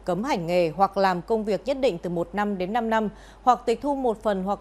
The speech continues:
toàn bộ tài sản tùy theo tính chất, mức độ phạm tội. Theo Điều một trăm năm mươi bảy Bộ Luật Hình sự năm hai nghìn không trăm mười lăm sửa đổi bổ sung năm hai nghìn không trăm mười bảy,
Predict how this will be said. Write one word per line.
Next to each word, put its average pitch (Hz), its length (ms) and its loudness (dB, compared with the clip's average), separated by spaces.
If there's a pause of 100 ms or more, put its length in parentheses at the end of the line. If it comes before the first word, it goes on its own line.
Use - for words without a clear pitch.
toàn 220 220 2
bộ 214 160 2
tài 196 220 -2
sản 175 340 -2
tùy 175 180 0
theo 190 240 0
tính 214 260 -2
chất, 370 200 -2
mức 330 180 -6
độ 180 140 0
phạm 170 180 -4
tội. 202 260 2 (840)
Theo 302 120 6
Điều 254 140 6
một 220 160 0
trăm 277 160 -2
năm 269 120 0
mươi 269 100 -2
bảy 233 220 4
Bộ 175 140 0
Luật 180 140 2
Hình 196 140 -2
sự 214 200 0
năm 220 140 -2
hai 233 100 -2
nghìn 185 200 -2
không 233 220 -4
trăm 226 240 -2
mười 190 160 2
lăm 214 240 0
sửa 208 160 -2
đổi 180 160 2
bổ 165 180 0
sung 220 220 -2
năm 220 140 -2
hai 220 120 -4
nghìn 190 160 -2
không 220 180 -6
trăm 220 180 -4
mười 208 100 0
bảy, 175 260 4